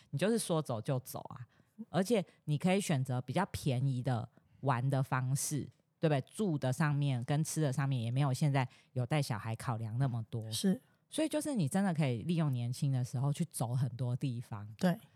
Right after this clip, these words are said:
Speaker 1: 像你年轻的时候就有去欧洲，我就觉得很棒。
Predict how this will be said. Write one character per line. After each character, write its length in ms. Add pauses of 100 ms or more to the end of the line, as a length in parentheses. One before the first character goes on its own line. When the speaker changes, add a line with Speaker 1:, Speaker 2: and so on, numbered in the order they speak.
(120)
Speaker 1:
像 220
你 160 (280)
年 220
轻 140
的 80
时 100
候 80
就 100
有 280
去 160
欧 180
洲， 220
我 100
就 140
觉 160
得 80
很 120 (200)
棒。 120